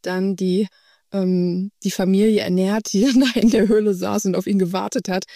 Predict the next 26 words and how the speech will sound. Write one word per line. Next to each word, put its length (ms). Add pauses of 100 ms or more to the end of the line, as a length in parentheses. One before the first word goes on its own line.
(120)
So 280
ähnliche 500
Bilder 480
spielen 320
sich 120
ja 60
direkt 280
auch 140
irgendwie 220
in 100
unserem 280
Kopf 300
ab. 260 (540)
Und, 520
ähm, 400 (240)
das 180
kann 120
man 120
jetzt 220
wirklich 260
auch 100 (160)
ein 80
bisschen 200
als 180
Jägermythos 800
bezeichnen. 680